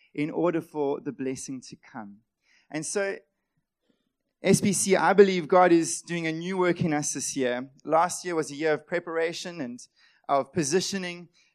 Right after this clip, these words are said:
but the Lord has spoken to us as an eldership, and we'll unpack the detail of that at the summit this Saturday. But at our June A G M, God said something to us as a church. He said,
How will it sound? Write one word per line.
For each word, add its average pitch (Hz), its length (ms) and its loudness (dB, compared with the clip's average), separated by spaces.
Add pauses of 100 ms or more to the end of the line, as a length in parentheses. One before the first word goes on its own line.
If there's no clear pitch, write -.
but 170 220 4 (160)
the 170 80 0
Lord 196 160 4
has 202 120 2
spoken 196 360 -2
to 170 60 0
us 156 100 -4
as 151 80 -12
an 165 60 -10
eldership, 165 400 -6
and 156 120 -8
we'll 185 140 -4
unpack 190 320 -6
the 185 80 0
detail 180 360 -6
of 156 80 -4
that 151 200 -2 (180)
at 170 140 -4
the 185 80 -4
summit 165 420 -4
this 151 160 -6
Saturday. 143 600 -2 (520)
But 190 260 -2 (420)
at 208 140 0
our 233 260 0
June 196 320 -8
A 185 240 -4
G 165 180 -8
M, 160 180 -6
God 196 280 0
said 208 240 -4
something 185 300 -10
to 190 100 -4
us 160 140 -6
as 143 40 -16
a 147 60 -18
church. 165 180 -10
He 170 60 -12
said, 196 340 -8